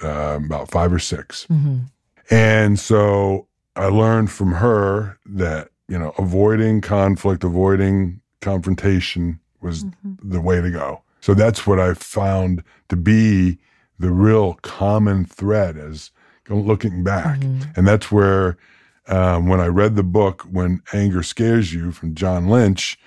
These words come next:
Speaker 1: that was total eye-opening. I'm like, "Wow, that is exactly what has happened to me." I, every job was me avoiding the confrontation. Why didn't they understand me? Why didn't they come to me? I'm always expecting them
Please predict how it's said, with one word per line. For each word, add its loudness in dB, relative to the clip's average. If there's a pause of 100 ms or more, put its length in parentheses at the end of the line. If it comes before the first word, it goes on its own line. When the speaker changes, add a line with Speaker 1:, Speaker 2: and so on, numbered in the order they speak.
(460)
Speaker 1:
that -10
was -4 (320)
total 2
eye-opening. -8 (120)
I'm -16
like, -18 (160)
"Wow, -6 (420)
that 0 (240)
is -6
exactly 0 (420)
what -6 (160)
has -6
happened -4
to 2
me." 4
I, -10 (480)
every 4
job 0 (520)
was -2 (220)
me 4
avoiding 2
the -4
confrontation. -2
Why -2
didn't 4
they 0
understand 0
me? 2
Why -4
didn't 2
they 0
come 0
to 2
me? 2
I'm -2
always 0
expecting -4
them 2